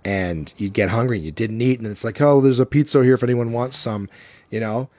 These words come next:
And it's like that first, like, just the hunger alone drives you fucking crazy. So you eat, and then, you know, it happens again the next day, and they're like, "Here's free."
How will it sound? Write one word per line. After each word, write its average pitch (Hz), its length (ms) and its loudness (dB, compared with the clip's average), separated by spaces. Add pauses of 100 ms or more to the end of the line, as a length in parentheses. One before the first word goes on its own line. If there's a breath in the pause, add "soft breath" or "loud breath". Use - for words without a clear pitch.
(160 soft breath)
And 113 120 -6
it's - 160 -6
like 113 200 -2
that 110 160 -2
first, 131 260 0
like, 117 160 -4
just 120 200 -4
the 131 80 0
hunger 151 520 4
alone 131 420 2
drives 113 400 -2
you 110 100 -2
fucking 107 360 -6
crazy. 107 240 -2
So 120 80 -2
you 113 160 -2
eat, 151 360 0 (640 soft breath)
and 131 160 -2
then, 131 320 2 (240)
you 147 80 -4
know, 139 120 4
it 135 40 2
happens 135 300 -2
again 139 140 0
the 139 60 0
next 147 200 0
day, 143 120 2
and 131 80 0
they're 127 80 0
like, 123 120 -2
"Here's 147 240 2
free." 160 160 2